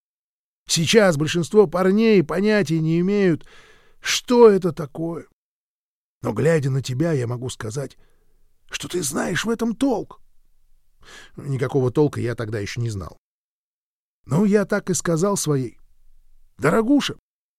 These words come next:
что мне делать? Теперь я не смогу тебя ебать". И знаешь, что она ответила? Я пожал плечами.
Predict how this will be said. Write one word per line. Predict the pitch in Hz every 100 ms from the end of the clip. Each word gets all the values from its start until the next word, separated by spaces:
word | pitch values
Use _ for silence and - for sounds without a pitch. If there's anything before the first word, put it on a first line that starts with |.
| _ _ -
что | - - 262
мне | 233 196 185
делать? | 131 175 170 117 - - _ _ _ _ - - - -
Теперь | 160 143 277 277
я | 233 214
не | 196 175
смогу | - 135 113 113 233 220
тебя | 165 110 110 151 143 - _ - - - -
ебать". | 98 104 85 80 71 - - - - - - - _ - - - - -
И | 123 127
знаешь, | 160 202 175
что | - 143
она | 131 120
ответила? | 113 131 147 143 135 - - - - - - -
Я | 110 101
пожал | 104 101
плечами. | 107 - 95 80